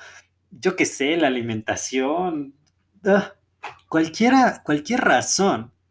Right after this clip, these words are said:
que haya provocado el problema, en este punto ya no es importante, ya no es tan importante como solucionar el problema de raíz, ¿no? Pues, adiós vesícula, y pues ya, a vivir con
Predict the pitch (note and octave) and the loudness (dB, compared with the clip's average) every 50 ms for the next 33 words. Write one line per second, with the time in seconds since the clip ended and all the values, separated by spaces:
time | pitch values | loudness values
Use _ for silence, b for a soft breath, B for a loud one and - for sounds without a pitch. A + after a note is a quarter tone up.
0 | _ _ _ _ _ _ _ - C#3 C#3 D#3 E3+ E3+ E3 - C3+ A#2+ A2 A2 G#2 | _ _ _ _ _ _ _ -4 -2 0 2 2 0 0 -2 -2 -2 -2 -2 -2
1 | - - - E3+ F#3+ G3 E3+ C3+ - - - G#2 G2+ G#2+ A#2 B2+ A#2+ G#2+ G2+ G#2 | -2 2 2 2 4 4 2 0 -2 -4 -6 -4 -4 -2 -4 -4 -4 -6 -8 -10
2 | - - b b b b b b b b b b b - - C#3 E3 G3 G3 - | -12 -14 b b b b b b b b b b b -6 -2 0 0 0 2 2
3 | G#3 G3+ - - F#3+ G3 F3 D3+ D3 C3 C3+ D#3+ - - _ _ _ B2 A#2 E3+ | 2 0 2 2 0 0 0 0 -2 -4 -6 -6 -8 -12 _ _ _ -4 0 2
4 | F3 F#3 F#3+ G3+ G3 - F#3+ E3+ D3 - - B2 A2 G#2+ - G#2 F#2+ - - - | 2 4 4 2 2 2 0 -2 -4 -4 -6 -8 -8 -8 -10 -14 -14 -14 -18 -12
5 | - C#3 F3 F#3 F#3 F#3+ F#3 F3+ - - G3 G#3+ A3 B3 A3+ G3 - C3+ B2 - | -4 0 0 2 2 2 0 -2 -2 -2 0 0 0 0 -2 -4 -2 -4 -4 -4
6 | - - C#3+ E3 D#3 A#2 - G#2+ A#2 A#2+ - b b b b b b b _ - | -4 -4 -4 -4 -4 -4 -6 -8 -10 -10 -12 b b b b b b b _ -2
7 | C#3+ D3 C#3+ C#3 C3 - - D#3+ D#3+ C#3+ C3+ C3+ B2 - - C#3+ C3+ C3 C3+ E3 | -2 0 0 0 0 0 4 4 4 4 4 4 2 2 0 0 -2 -2 0 0
8 | G3 A3 A#3 G#3+ A3 - C3 B2 A#2+ B2 C3 C3+ C#3 C3 A#2+ A#2 G2+ F#2+ F#2+ G2+ | 2 2 2 0 -2 -4 -6 -4 -2 -2 -2 0 0 0 0 0 -2 -2 -4 -6
9 | F#2+ - - - _ - - - F#3 _ _ _ _ _ _ _ _ _ _ _ | -10 -12 -14 -16 _ -20 -20 -20 -20 _ _ _ _ _ _ _ _ _ _ _
10 | _ - A#2 - - - _ _ _ _ _ _ - C3 A#2 A2+ C#3 F3+ G3+ F#3+ | _ -6 -4 -4 -6 -10 _ _ _ _ _ _ -6 -6 -2 2 4 4 4 4
11 | F3+ F3 D#3 - C3+ A#2 - - A#2+ G#2+ G2+ - - _ _ - - - _ _ | 4 2 2 2 0 -4 -6 -6 -10 -10 -12 -14 -20 _ _ -16 -16 -16 _ _
12 | - G#2+ G2 G2 G#2+ D3 C#3 - - _ _ _ _ _ _ _ _ _ - - | -14 -12 -8 -4 -2 -2 -4 -4 -8 _ _ _ _ _ _ _ _ _ -2 0
13 | B2+ A#2+ A#2 A#2 A#2 A#2 C#3 F3 G#3 A3 - B B B B B B B B B | 0 2 2 0 0 2 4 4 4 4 2 B B B B B B B B B
14 | _ _ _ - - D3 D3 C#3 C#3 D3 D#3 D#3 | _ _ _ -8 -2 0 0 0 0 -2 -6 -8